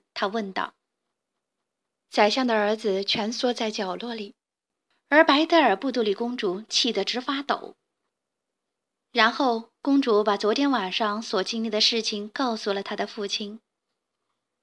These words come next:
苏丹无法相信他女儿所说的话，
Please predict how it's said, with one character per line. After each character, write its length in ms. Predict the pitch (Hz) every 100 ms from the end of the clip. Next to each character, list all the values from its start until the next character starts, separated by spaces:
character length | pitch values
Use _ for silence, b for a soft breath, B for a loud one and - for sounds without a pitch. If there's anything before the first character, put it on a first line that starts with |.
| _ _ _ _ -
苏 240 | - 311
丹 200 | 311 311
无 140 | 262
法 200 | 370 262
相 240 | 202 214 214
信 320 | - 214 202
他 160 | - 233
女 180 | 208
儿 160 | 175 180
所 240 | 214 -
说 220 | - 214 208
的 80 |
话， 300 | 202 226 202